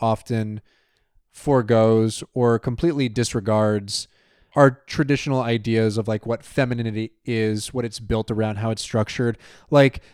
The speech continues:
there are love interests in this movie, but they are completely disregarded for most of it. There's a very clear power dynamic shift between Anita Mui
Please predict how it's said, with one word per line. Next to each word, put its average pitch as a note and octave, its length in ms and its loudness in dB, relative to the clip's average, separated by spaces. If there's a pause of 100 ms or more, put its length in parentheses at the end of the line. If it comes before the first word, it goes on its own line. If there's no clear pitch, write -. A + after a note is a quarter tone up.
there D#3+ 200 10
are G#3+ 140 8
love C#3 260 8
interests E3 380 2
in E3 80 -2
this C#3 160 -6
movie, C#3 380 2
but C3+ 180 0
they C#3+ 160 2
are C3+ 260 4 (260)
completely E3 460 4
disregarded A2+ 720 0
for B2 80 -6
most A2 340 -6
of A#2 120 -10
it. B2+ 200 -16 (360)
There's C3+ 260 6
a D3 120 6
very C3+ 340 4
clear D3+ 320 0
power C3 300 2
dynamic A#2+ 420 -2
shift - 440 0
between A#2+ 440 -4
Anita A2+ 240 -2
Mui A2 520 -2